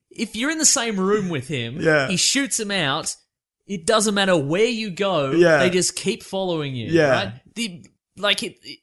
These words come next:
Speaker 1: it takes a Superman kind of, you know, pa-, power level character
Speaker 2: Yeah.
Speaker 1: to not die immediately. It will kill anyone below that.
Speaker 2: That's right, yeah.
Speaker 1: So if he does show up at the start of the movie, it's gonna take some fancy footwork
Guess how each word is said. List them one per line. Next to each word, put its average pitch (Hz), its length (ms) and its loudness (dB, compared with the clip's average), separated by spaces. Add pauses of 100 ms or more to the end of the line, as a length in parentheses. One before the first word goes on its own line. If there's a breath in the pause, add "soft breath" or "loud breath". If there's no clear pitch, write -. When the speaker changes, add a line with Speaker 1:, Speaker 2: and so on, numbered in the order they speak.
Speaker 1:
it 208 160 -8
takes 247 320 -4
a 226 60 -2
Superman 165 800 -6 (120)
kind 160 300 -8
of, - 120 -16
you 170 100 -6
know, 139 120 -4
pa-, - 280 -14 (140)
power 143 340 -4 (200)
level 147 340 -8
character 143 440 -6
Speaker 2:
Yeah. 131 280 0
Speaker 1:
to 156 120 -6
not 156 320 -6
die 135 260 -2
immediately. 120 640 -6
It 151 40 -6
will 156 120 -8
kill 185 280 -4
anyone 160 500 -4
below 127 300 -6
that. 104 200 -8
Speaker 2:
That's 139 200 -2
right, 120 300 -2
yeah. 123 60 -2
Speaker 1:
So 190 340 0 (100)
if 214 180 -4
he 214 120 -6
does 185 260 -2
show 175 160 0
up 151 100 -4
at 135 40 -12
the 139 60 -8
start 131 280 -4
of 123 60 -6
the 127 60 -6
movie, 120 400 -6 (140 soft breath)
it's 160 160 -6
gonna 190 180 -4
take 170 240 -4
some 143 160 -6
fancy 151 380 -4
footwork 127 580 -8